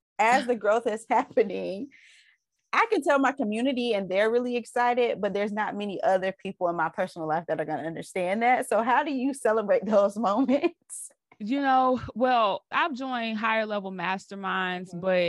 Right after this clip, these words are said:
Speaker 1: Mm-hmm.
Speaker 2: people are still in their own world.
Speaker 1: Yeah.
Speaker 2: And
Speaker 1: Mm-hmm.
Speaker 2: so I do have some people that I talk to that are,
Speaker 1: Yeah.
Speaker 2: you know, in this coaching space. But one thing that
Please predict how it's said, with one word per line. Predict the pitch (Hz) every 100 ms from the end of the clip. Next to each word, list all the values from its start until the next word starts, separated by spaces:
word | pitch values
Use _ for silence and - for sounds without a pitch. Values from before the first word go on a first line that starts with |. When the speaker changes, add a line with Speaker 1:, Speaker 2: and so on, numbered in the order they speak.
| 165
Speaker 1:
Mm-hmm. | - _ -
Speaker 2:
people | 349 339
are | 247
still | - 233
in | 220
their | 196 -
own | 175 175 165
world. | 170 175 202 214 -
Speaker 1:
Yeah. | 226 - 196 _ -
Speaker 2:
And | 220 226
Speaker 1:
Mm-hmm. | 156
Speaker 2:
so | 233 233 220 -
I | 277
do | 240 226 262
have | 262 226 220 220 202
some | - 208 196 196 -
people | 226 208 202
that | 180
I | 190
talk | - 196 - -
to | 208
that | 190 185
are, | 175 170 165 160
Speaker 1:
Yeah. | 151
Speaker 2:
you | 196
know, | 175 156
in | - 196 220
this | 202
coaching | - 202 196 - 208
space. | - 208 214
But | - 170
one | 185 226 277
thing | 226 202 196
that | 175 -